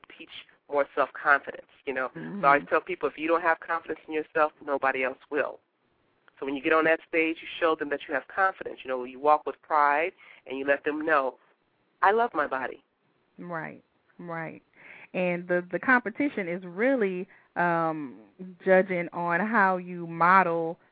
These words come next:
Speaker 2: on the runway. It's really a runway competition, not a pageant.
Speaker 1: Exactly. What I like to say is my show is more of a modeling competition with a flair of pageantry.
Speaker 2: Mm-hmm. Mm-hmm. Now,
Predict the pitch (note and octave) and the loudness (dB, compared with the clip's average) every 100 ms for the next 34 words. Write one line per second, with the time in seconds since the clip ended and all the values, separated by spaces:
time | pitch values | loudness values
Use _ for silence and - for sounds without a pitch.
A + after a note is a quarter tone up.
0 | _ - E3+ E3+ E3 E3 F#3 F3 D3+ G#2+ | _ -4 -2 0 -4 0 0 0 -6 -6
1 | D3+ E3 A3 A#3+ F3 D3+ F3+ G3+ F3 D#3 | -6 -6 0 2 2 2 0 0 0 -2
2 | - F3 - E3 - F3+ - D#3 E3+ F3 | 0 0 0 -4 -4 -4 -4 0 6 6
3 | D#3+ - E3+ D#3+ D#3 - G2 _ _ _ | 6 4 4 4 0 -10 -20 _ _ _
4 | _ _ _ - E3+ D3+ E3+ D3 - C3+ | _ _ _ -6 -4 6 8 8 4 -10
5 | - - - D#3 E3+ F#3+ A3+ G#3+ G3 - | -12 -20 -8 4 10 10 10 6 0 -2
6 | F3 D#3+ E3 D#3+ D#3+ - D#3+ C#3+ C#3 D3+ | 2 2 2 0 0 -4 -2 -2 -4 -2
7 | D3 C#3+ C3+ C#3+ D#3+ F#3 F3+ F3+ D#3+ D#3+ | 0 0 -2 2 2 2 -2 -2 -2 -4
8 | E3 D#3 D3+ C#3+ - - - D#3+ D3+ C#3+ | -8 -8 -8 -8 -8 -12 -2 4 4 4
9 | - - D3+ C#3 C3+ - - - - _ | 0 -6 -2 -2 -2 -14 -14 -14 -16 _
10 | _ _ _ - E3 F3+ D#3 C#3 E3 _ | _ _ _ -14 -12 -10 -10 -12 -14 _
11 | _ _ _ _ F3+ E3+ F#3 C#3+ - - | _ _ _ _ -18 -14 -12 -12 -14 -20
12 | _ _ _ _ _ - _ - F3 E3 | _ _ _ _ _ -20 _ -6 0 0
13 | D#3+ E3 | -2 -6